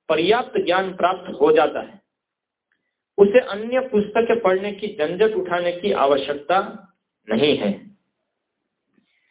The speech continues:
श्रीमद् भागवत सात तेरह आठ में नारद मुनि महाराज युधिष्ठिर से समाज के आश्रमों के कार्य के विषय में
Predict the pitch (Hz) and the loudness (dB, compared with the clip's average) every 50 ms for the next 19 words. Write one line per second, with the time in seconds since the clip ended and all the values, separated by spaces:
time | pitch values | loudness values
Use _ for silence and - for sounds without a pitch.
0 | _ _ _ _ - - - 185 196 214 226 226 208 185 160 165 175 196 196 202 | _ _ _ _ -6 -2 0 2 4 4 4 2 2 0 0 -2 -2 -2 -2 -2
1 | 196 165 - - - - _ _ _ _ _ _ _ - 185 196 208 208 - - | -2 -2 -2 -4 -10 -18 _ _ _ _ _ _ _ -2 0 0 0 -2 -4 0
2 | - 208 202 202 196 196 175 196 202 196 190 185 165 160 190 202 202 196 - - | 2 4 4 4 2 2 0 -2 -2 -2 -4 -4 -2 -2 -2 -2 -2 -6 -12 -18
3 | _ _ _ _ - 127 135 151 165 190 214 226 - 196 190 190 185 180 190 214 | _ _ _ _ -8 -2 0 2 2 2 2 0 -2 -2 -4 -4 -2 -2 -4 -6
4 | - - - - 135 143 143 139 156 180 214 220 208 160 170 165 165 190 208 - | -6 -10 -14 -12 -4 -2 -2 -2 0 0 0 0 0 -2 -4 -4 -4 -4 -4 -6
5 | - - 196 185 165 - - 113 - - - - _ _ _ _ _ _ _ _ | -6 -6 -6 -6 -6 -6 -6 -8 -8 -8 -12 -20 _ _ _ _ _ _ _ _
6 | 165 165 175 214 233 254 240 240 240 - 240 - - 160 180 185 185 - - - | -2 0 2 0 0 0 0 -4 -4 -2 -2 -2 -2 -2 -4 -4 -4 -6 -6 -6
7 | 233 226 233 240 226 233 226 208 - 190 180 185 190 185 214 214 214 208 196 170 | -4 -2 -2 -2 -2 -2 -2 -2 0 0 2 2 2 2 0 0 0 0 -2 -2
8 | 165 165 - 202 208 208 156 131 110 104 - | -2 -2 -2 0 0 0 0 -2 -4 -8 -10